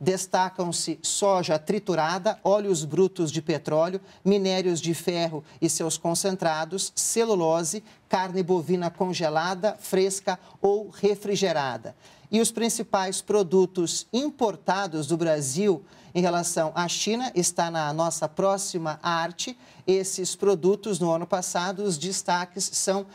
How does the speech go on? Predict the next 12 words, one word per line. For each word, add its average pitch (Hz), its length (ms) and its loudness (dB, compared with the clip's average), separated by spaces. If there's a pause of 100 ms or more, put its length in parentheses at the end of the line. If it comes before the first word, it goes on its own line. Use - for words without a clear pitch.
(200)
plataformas 180 880 0
de 160 120 -4
perfuração 175 840 0
ou 170 200 4
de 160 280 -4
exploração, 190 880 -2 (320)
dragas, 165 680 0 (240)
produtos 196 520 0
manufaturados 180 880 -2
como 180 240 -2
circuitos 196 880 -2
impressos 185 760 -2